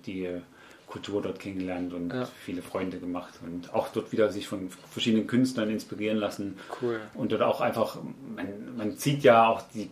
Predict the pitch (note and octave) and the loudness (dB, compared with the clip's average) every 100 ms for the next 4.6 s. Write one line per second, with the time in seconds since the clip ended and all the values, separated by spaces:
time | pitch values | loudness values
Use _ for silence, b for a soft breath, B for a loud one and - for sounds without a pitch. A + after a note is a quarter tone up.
0 | - G2+ F#2+ G#2+ G#2+ - G2+ F#2+ F#2 G2 | -10 -8 -2 0 0 2 0 0 -4 -4
1 | G2 F#2 A2+ A2 G#2 G2 F#2 G2 F2 - | -4 -2 2 2 2 0 0 0 -2 -8
2 | - F#2 F2+ - - A#2 G#2+ A#2 F#2+ - | -10 -10 -10 -10 -8 -6 -4 -2 0 0
3 | - - A2+ G#2+ B - - E2 - - | 0 -4 -12 -12 B -18 -12 -10 -10 -8
4 | G2+ G2 F#2+ F#2+ G2 | -4 -4 -4 -4 -4